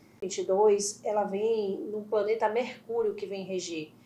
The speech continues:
O planeta Mercúrio é um planeta de intensidade, é um planeta, inclusive, de comunicação, vai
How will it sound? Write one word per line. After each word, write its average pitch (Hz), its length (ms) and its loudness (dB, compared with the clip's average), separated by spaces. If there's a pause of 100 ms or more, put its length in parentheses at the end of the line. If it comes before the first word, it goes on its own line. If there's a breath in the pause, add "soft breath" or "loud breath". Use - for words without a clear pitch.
(320 soft breath)
O 233 100 8
planeta 269 420 10
Mercúrio 214 540 4
é 208 100 4
um 226 200 0
planeta 220 640 4
de 196 160 -4
intensidade, 226 1160 0
é 208 40 4
um 214 100 0
planeta, 214 500 0
inclusive, 202 440 -2
de 220 120 -4
comunicação, 202 920 0
vai 175 240 2